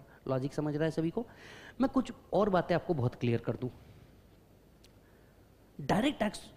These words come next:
इंटरनेशनल टैक्स जो सब्जेक्ट है ना, वो आपके एबीसीडी जैसा नहीं है। पहले ए पढ़ो, फिर बी पढ़ो, फिर सी पढ़ो, फिर डी पढ़ो।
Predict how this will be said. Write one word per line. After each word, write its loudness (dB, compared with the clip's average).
इंटरनेशनल 2
टैक्स 2
जो 4
सब्जेक्ट 0
है 2
ना, -4
वो 6
आपके 0
एबीसीडी 4
जैसा 2
नहीं 0
है। -8
पहले 4
ए 4
पढ़ो, 0
फिर 4
बी 4
पढ़ो, 0
फिर 2
सी -2
पढ़ो, 0
फिर 4
डी 2
पढ़ो। 0